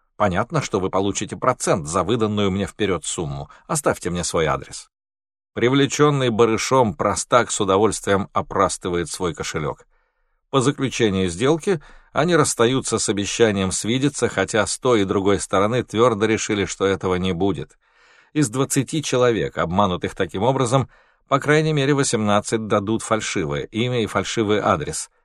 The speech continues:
чтобы быть обманутым, отчасти надо самому быть обманщиком. Надо ли говорить, что никаких бриллиантов там не было?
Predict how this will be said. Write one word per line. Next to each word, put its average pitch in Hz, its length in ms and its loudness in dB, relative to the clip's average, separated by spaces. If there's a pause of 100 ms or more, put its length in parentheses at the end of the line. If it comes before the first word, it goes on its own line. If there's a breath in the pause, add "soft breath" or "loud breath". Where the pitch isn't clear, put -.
(140)
чтобы 127 360 0
быть 120 340 -2
обманутым, 110 840 -2
отчасти - 640 -4
надо 92 300 -2
самому 95 480 -2
быть 78 320 -6 (200)
обманщиком. 76 880 -6 (1200)
Надо 165 260 2
ли 147 100 4
говорить, 120 400 2
что - 240 -4
никаких 131 580 -2
бриллиантов 113 600 0
там 90 260 -2
не 78 120 -4
было? 71 300 -10